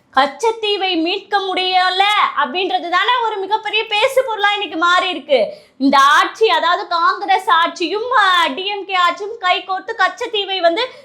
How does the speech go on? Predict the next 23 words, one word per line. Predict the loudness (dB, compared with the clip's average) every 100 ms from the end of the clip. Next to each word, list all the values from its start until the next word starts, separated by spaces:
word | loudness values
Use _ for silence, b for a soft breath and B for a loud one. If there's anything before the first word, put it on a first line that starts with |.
| B
விலைக்கு | 0 2 2 -2
வித்துட்டாங்க, | -6 -6 -4 -4 2 2 2 0 0
அதை | -2 -2 -2
மீட்கணும் | 0 0 0 -2 -2 -2 0
தானே | 0 0
இன்னைக்கு | -4 -4 -4 -4
தெருக்கு | -6 -8 -8
தெரு | -4 -2
சீமான் | 0 2 2
அவர்கள் | 2 0 0 0
பேசிட்டு | 0 -2 -10 -10
இருக்காரு. | -2 2 4 4 2 B B
அதையே | 4 4 0 -4
திரும்பி | -4 -4 -4
நீங்க | -6 2 2
வந்து | 2 0
ஒரு, | -2 2 4 4 2 -4 B B
அதாவது | 2 4 2 0
வந்து | -4 -2
ஒரு | -4 -4
கோரிக்கையாக | -2 0 0 -2 -2 0 0 -2
வந்து | -6 -6 -6
வைக்கிறீங்க. | -6 -6 -10 -4 2